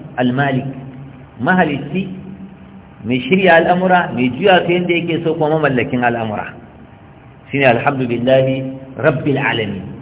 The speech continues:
ubangijin talikai. Sannan rabbu tana zuwa da ma'anan al-ma'bud, wato abun bauta. Abun bauta. Shine ma'anar rabbu, kamar yadda wani ke cewa, "A rabbun yabulu sa'labanu bi ra'sihi,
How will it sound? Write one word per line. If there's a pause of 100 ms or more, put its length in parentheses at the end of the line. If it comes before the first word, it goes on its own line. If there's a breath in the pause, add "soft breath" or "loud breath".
(520)
ubangijin
talikai. (640 loud breath)
Sannan
rabbu
tana
zuwa
da
ma'anan
al-ma'bud, (1080)
wato
abun
bauta. (1400)
Abun
bauta. (1300)
Shine
ma'anar
rabbu,
kamar
yadda
wani
ke
cewa,
"A (100)
rabbun
yabulu
sa'labanu
bi
ra'sihi,